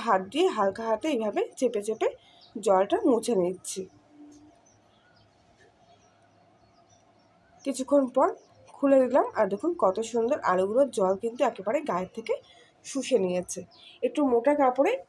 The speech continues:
এই প্রসেসটা করবেন, দেখবেন খুব তাড়াতাড়ি আলুর গায়ে থেকে জলটা শুকিয়ে যাবে।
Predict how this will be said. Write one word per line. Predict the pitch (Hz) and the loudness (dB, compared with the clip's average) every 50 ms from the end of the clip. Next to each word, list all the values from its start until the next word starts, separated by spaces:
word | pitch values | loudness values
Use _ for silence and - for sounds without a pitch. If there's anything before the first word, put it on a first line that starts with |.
| - - | -4 -4
এই | 247 247 - | -4 0 0
প্রসেসটা | 220 226 226 269 262 - - 285 269 - | 0 0 0 -2 -4 -2 -2 -2 0 2
করবেন, | 262 247 262 381 480 392 262 | 0 2 2 2 2 2 2
দেখবেন | 240 190 190 226 226 220 - | 2 0 2 -2 -4 -2 -4
খুব | 262 254 - - | -8 -6 -2 0
তাড়াতাড়ি | 220 202 - 233 277 392 381 240 | -2 0 0 -2 -4 -2 0 0
আলুর | 214 202 208 202 214 | 0 -2 -2 -2 0
গায়ে | 208 214 214 214 | -2 -2 0 -2
থেকে | 240 240 - 453 571 - _ _ _ _ _ | -4 -2 -2 -4 -4 -6 _ _ _ _ _
জলটা | - 220 226 220 180 180 - 320 440 466 - _ _ - _ - - | -4 0 2 2 2 2 0 -2 -4 -4 -6 _ _ -20 _ -16 -10
শুকিয়ে | - 262 220 - 202 180 175 | -10 -6 0 0 0 2 2
যাবে। | 180 170 160 - | 0 -2 -4 -6